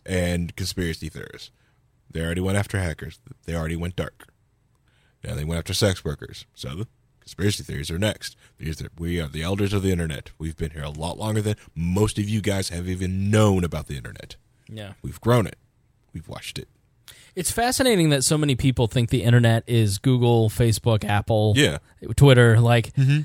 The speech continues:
Speaker 2: to, like, Sh-, Sarah Zhang, that whole thing, like, to her, the internet is basically the th-, the apps that are on her phone where she tweets. Like,
Speaker 1: Right.
Speaker 2: Twitter is the internet to this woman.
Speaker 1: Mm-hmm. And there's a lot of people like that. That's why it gets me frustrated. Someone's like, "Oh,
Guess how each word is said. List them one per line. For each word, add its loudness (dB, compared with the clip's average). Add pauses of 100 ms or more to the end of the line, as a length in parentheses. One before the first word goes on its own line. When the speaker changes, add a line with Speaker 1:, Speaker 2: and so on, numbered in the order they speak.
(140)
Speaker 2:
to, 6
like, 8
Sh-, 2
Sarah 8
Zhang, 6
that 4
whole 4
thing, 2
like, 2
to 4
her, 4
the 6
internet 4
is 2
basically 4
the 2
th-, -10
the -2
apps 2
that 4
are 6
on 6
her 4
phone 4
where 4
she 0
tweets. -2
Like, 2
Speaker 1:
Right. 4
Speaker 2:
Twitter 10
is 6
the 0
internet 4
to -2
this -2
woman. -10
Speaker 1:
Mm-hmm. 0
And 8
there's 8
a 2
lot 4
of 0
people 2
like 4
that. 4
That's 2
why 4
it 2
gets 0
me 4
frustrated. 4
Someone's 0
like, 0 (200)
"Oh, 6